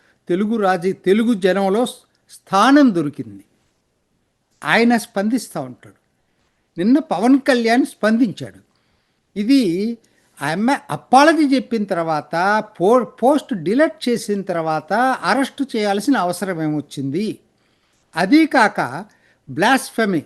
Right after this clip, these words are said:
దైవ దూషణ కనుక తప్పు అనుకునేటట్టయితే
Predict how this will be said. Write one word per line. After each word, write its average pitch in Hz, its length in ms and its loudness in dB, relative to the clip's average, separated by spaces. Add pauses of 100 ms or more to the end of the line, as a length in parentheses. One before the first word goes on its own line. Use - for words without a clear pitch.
(140)
దైవ 233 440 0
దూషణ 208 540 -2
కనుక 180 640 -2 (440)
తప్పు 202 280 0
అనుకునేటట్టయితే 214 1120 0